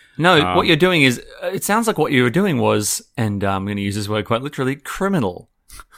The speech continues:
Speaker 2: Borderline. Um,
Speaker 1: No, not borderline, you hypocrite. You would
Speaker 2: Yeah.
Speaker 1: fu-
Speaker 2: I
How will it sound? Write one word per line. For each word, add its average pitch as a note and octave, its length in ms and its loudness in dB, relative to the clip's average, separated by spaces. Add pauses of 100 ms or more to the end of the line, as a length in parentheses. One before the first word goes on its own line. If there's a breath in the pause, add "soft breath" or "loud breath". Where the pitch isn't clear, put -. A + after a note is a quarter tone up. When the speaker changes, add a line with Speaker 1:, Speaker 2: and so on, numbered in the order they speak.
(600 loud breath)
Speaker 2:
Borderline. A2 600 2 (640 soft breath)
Um, G2 640 0
Speaker 1:
No, A#4+ 200 10 (160)
not G4 120 -6
borderline, A#3+ 760 4
you A3 140 0
hypocrite. C4 540 2 (120)
You A#4+ 160 4
would - 140 0
Speaker 2:
Yeah. A2+ 220 6
Speaker 1:
fu- - 160 -4
Speaker 2:
I B4 80 -2